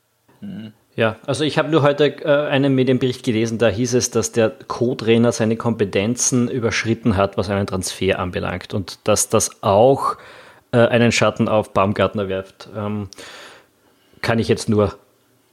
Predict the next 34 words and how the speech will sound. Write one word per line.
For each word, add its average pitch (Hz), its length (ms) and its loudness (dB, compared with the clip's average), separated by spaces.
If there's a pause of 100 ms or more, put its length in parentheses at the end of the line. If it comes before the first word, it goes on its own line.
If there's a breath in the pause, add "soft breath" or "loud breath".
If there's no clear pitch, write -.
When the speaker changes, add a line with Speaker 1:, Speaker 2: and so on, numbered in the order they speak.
(100)
Speaker 2:
zitieren. 92 380 -4
Speaker 1:
Mutmaßen. 95 600 -4 (260)
Müssten 131 240 -4
wir 139 100 2
vielleicht 123 460 2
in 127 80 -4
den 127 140 -6
nächsten 117 320 -10
Tagen 113 240 2
die 117 80 -14
Burgenland-, 117 580 -6 (960 loud breath)
die 117 60 -12
burgenländischen 135 840 2
Medien 127 580 0 (200)
ein 113 120 -12
wenig 110 460 -10
näher 113 220 -4
beobachten, 120 640 -4
wo 117 280 -4
wir 123 160 -2
uns 120 180 -6
aber 117 200 2
allesamt 120 420 0
ein - 20 -18
bisschen 123 200 -4
schwer 117 280 -4
tun, 135 160 -4
weil 123 140 4
wir 123 80 0
alle 120 180 -2
nicht 123 160 -8
im 127 80 -6
Burgenland 120 380 -2
sitzen. - 340 -10